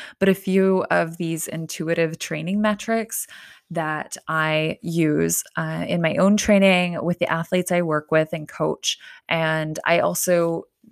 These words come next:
just a quick plug, would love to work with or coach if you're interested at all. Uh, happy to connect. I also am opening up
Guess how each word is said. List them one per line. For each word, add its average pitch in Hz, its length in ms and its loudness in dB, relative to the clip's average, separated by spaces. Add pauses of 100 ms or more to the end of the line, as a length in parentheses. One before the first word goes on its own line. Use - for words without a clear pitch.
(140)
just 170 200 -6
a 160 60 -6
quick - 280 -6
plug, 160 300 0
would 160 100 2
love 214 460 4
to 165 420 0 (300)
work 170 240 2
with 165 180 4
or 160 100 0
coach - 680 -2
if 165 280 -2
you're 160 280 0
interested 165 560 -2
at 156 120 0
all. 156 400 0 (300)
Uh, 170 320 -2
happy 170 460 0
to 156 480 -2
connect. 160 540 -2 (680)
I 190 80 6
also 175 460 4
am 170 200 4
opening 165 400 -2
up 165 240 -2